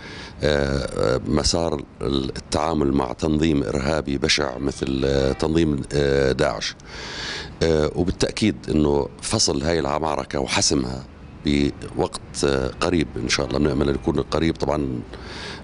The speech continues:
في، آه، اختلاف على ال-، ال-، المدة، واضح أنها راح تاخذ مد-، مدة، آه، طويلة.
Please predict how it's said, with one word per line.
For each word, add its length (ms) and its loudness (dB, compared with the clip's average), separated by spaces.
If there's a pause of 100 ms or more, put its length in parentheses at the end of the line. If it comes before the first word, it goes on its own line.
(320)
في، 420 2
آه، 420 2
اختلاف 480 0
على 120 0
ال-، 280 2
ال-، 440 0
المدة، 420 2
واضح 280 2
أنها 120 0
راح 100 -2
تاخذ 280 -4
مد-، 240 -6
مدة، 320 0
آه، 840 0
طويلة. 400 -2